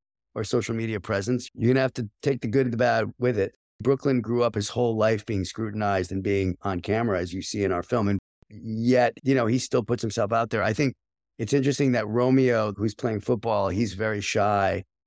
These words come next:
And I think he tries to avoid that stuff. Cruz is the, the youngest boy, is phenomenal, really funny, really impressive.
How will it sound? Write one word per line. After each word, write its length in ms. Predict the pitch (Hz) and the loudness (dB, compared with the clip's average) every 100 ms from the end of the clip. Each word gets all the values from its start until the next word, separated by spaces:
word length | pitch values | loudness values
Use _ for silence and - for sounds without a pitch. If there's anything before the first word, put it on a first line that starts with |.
| _ _ | _ _
And 200 | 98 101 | -2 0
I 80 | 98 | 0
think 200 | 127 120 | 0 0
he 120 | 127 | -2
tries 280 | - 107 104 | 0 -2 -2
to 140 | 107 90 | -2 -2
avoid 500 | 90 104 104 98 - - | 0 2 2 0 -4 -12
that 260 | 98 95 - | -4 -4 -4
stuff. 380 | - 92 85 _ _ _ _ | -2 -2 -2 _ _ _ _
Cruz 480 | - 165 165 156 139 | 0 4 6 4 4
is 160 | 131 | 2
the, 300 | 113 120 107 - | 2 2 0 -2
the 160 | 107 110 | -2 0
youngest 420 | 117 117 110 - | 0 0 -4 -4
boy, 300 | 110 110 104 | 0 2 4
is 280 | 95 92 - - | 2 0 -2 -10
phenomenal, 800 | - 101 101 101 95 87 87 - - | -4 0 0 0 0 -2 -4 -10 -12
really 600 | 107 113 123 123 117 101 | -6 0 4 4 4 0
funny, 500 | - 101 92 80 - | 0 0 0 0 -6
really 400 | 95 104 113 110 | -8 -4 -2 -2
impressive. 640 | 101 - 95 90 92 87 | -4 0 0 0 -2 -4